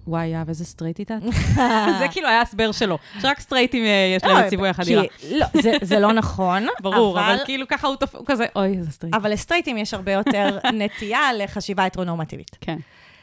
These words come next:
Speaker 2: בקיצור, אז, אז אנחנו רוצות את השיחה לפני הסקס, תמיד.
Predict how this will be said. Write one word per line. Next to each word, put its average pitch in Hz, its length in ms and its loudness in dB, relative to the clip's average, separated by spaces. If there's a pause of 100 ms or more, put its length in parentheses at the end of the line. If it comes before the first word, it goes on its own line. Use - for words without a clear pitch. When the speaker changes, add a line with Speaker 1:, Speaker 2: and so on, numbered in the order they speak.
(180)
Speaker 2:
בקיצור, 311 420 -2 (680)
אז, 220 260 -2
אז 226 240 -2
אנחנו 226 340 -2
רוצות 240 400 -2 (140)
את - 120 -4
השיחה 185 500 0
לפני 220 320 -2
הסקס, - 520 -2
תמיד. 170 340 -2